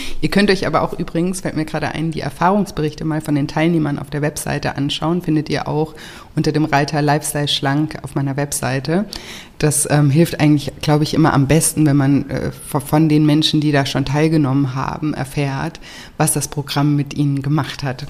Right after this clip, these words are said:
Genau. Aber grundsätzlich ist es eben so, dass es ein zehn Wochen Programm ist und, äh, in dem ich dich Schritt für Schritt, also in zehn Schritten anleite. Und es gibt auch jede Woche, ähm,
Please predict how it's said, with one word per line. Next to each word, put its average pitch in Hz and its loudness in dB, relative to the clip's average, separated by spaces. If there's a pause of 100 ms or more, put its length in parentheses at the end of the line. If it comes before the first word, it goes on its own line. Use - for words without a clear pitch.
(160)
Genau. 139 -2 (720)
Aber 139 0
grundsätzlich 156 -2
ist 143 -6
es 139 -8
eben 139 -4
so, 208 4
dass 175 -2
es 151 -6
ein 147 -4
zehn 147 -4
Wochen 202 -4
Programm 170 -6
ist - -6 (600)
und, 151 2
äh, 139 -4 (580)
in 156 6
dem 156 4
ich 156 -2
dich - -2
Schritt 185 0
für 165 -2
Schritt, 185 0
also 139 -4
in 143 0
zehn 156 2
Schritten 156 -2
anleite. 196 0
Und 156 0
es - -8
gibt - -8
auch 135 -6
jede 170 0
Woche, 151 -2
ähm, 139 0